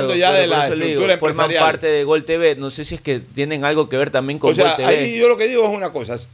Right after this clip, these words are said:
Speaker 1: y ahí sí tiene, y Miguel Or tiene, Miguel, Miguelito Lor tiene que dar una rueda de prensa al respecto y explicarle también a la gente. Si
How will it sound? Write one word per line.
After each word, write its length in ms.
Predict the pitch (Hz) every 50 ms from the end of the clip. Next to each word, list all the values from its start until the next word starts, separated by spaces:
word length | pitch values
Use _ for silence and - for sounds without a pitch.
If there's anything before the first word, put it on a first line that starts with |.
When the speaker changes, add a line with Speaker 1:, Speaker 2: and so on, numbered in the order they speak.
| - _ _ _ _ _ _ _ _ _ _ _ 110 110 104 -
Speaker 1:
y 160 | - 135 135
ahí 200 | 131 139 175 196
sí 140 | 127 - -
tiene, 300 | 135 170 185 185 185 165
y 180 | 156 151 147
Miguel 260 | 131 147 147 165 190 269
Or 120 | 311 269
tiene, 240 | 247 - 262 233 220
Miguel, 400 | 175 175 170 165 160 165 180 180 -
Miguelito 420 | 156 - 165 180 233 311 - 233
Lor 160 | 226 262 285 247
tiene 220 | - 240 214 226
que 60 | 165 185
dar 120 | 220 247
una 160 | 233 190 160 139
rueda 180 | 139 147 147
de 80 | 143 139
prensa 260 | 139 147 143 120 147
al 80 | 139 127
respecto 320 | 120 123 147 139 131 143
y 20 |
explicarle 380 | 123 117 120 113 131 131 135 131
también 260 | 117 139 113 123 123
a 60 | 120
la 100 | 113 107
gente. 260 | 95 101 90 73 - - - - - _ _ - - _ _ _ _ _ _
Si 460 | - - - 185 185 180 180 175 -